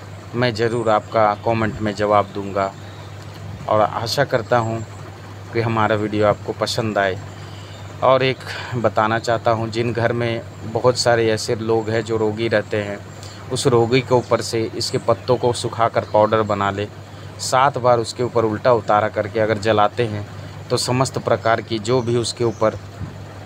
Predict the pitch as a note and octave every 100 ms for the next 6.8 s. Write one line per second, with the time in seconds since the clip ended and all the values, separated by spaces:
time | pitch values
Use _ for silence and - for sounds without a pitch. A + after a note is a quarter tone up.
0 | - A#2+ B2 A#2 A2+ G#2+ G#2+ A2+ G#2+ A2+
1 | B2 A#2 A#2 A2+ - A2 G#2+ A2 A2+ A#2+
2 | A#2 A2 G#2+ G#2+ - - - - - A#2
3 | C3+ B2+ G2+ - A#2+ B2 C3+ B2 A#2 G#2+
4 | A#2 G#2+ A#2+ B2 A2+ A2+ A2+ G#2+ - A2+
5 | A2+ G#2+ G#2 G#2+ G#2+ G#2 A#2 G#2+ A2 G2+
6 | G#2+ G#2 A2+ G2+ G2+ G#2 G2+ G2+